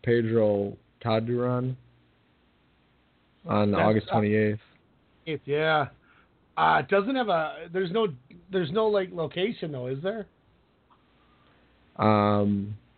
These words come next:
Speaker 1: in Thailand.
Speaker 2: Oh, it is in Thai-, so that's gonna be,
Speaker 1: Nakhon,
Speaker 2: like
Speaker 1: Nakhon Sawan, Thailand.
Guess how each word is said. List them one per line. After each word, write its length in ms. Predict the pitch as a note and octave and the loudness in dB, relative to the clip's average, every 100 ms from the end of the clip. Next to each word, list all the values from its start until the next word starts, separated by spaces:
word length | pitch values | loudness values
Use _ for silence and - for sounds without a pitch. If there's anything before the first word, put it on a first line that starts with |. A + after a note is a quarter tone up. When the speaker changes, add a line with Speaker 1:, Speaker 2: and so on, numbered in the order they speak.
| _ _ _ - | _ _ _ -8
Speaker 1:
in 120 | B2+ A#2 | -2 2
Thailand. 680 | B2 B2 A#2+ A2 G#2+ G#2+ - _ _ _ _ _ - | 4 4 2 0 -2 -6 -10 _ _ _ _ _ 0
Speaker 2:
Oh, 100 | E3 | 0
it 60 | E3 | 0
is 120 | D#3+ | -4
in 100 | D#3+ | -6
Thai-, 220 | D#3+ D3+ - - - - | -4 -4 -6 -20 -16 -6
so 80 | F3 | 0
that's 140 | - | 2
gonna 140 | A#2 | 2
be, 80 | A#2 | 0
Speaker 1:
Nakhon, 300 | B2+ A#2+ A#2+ | 0 0 -2
Speaker 2:
like 160 | A2+ - - - | -4 -8 -18 -8
Speaker 1:
Nakhon 480 | A#2 A#2 B2+ A#2+ A2+ | -2 0 0 -2 0
Sawan, 760 | A#2 A2+ A2+ A2 A2 A2+ G#2+ - _ _ _ - G2+ | 0 2 2 0 0 -2 -4 -8 _ _ _ -12 -4
Thailand. 540 | G#2+ G2+ G2 G#2 | -2 -2 -4 -6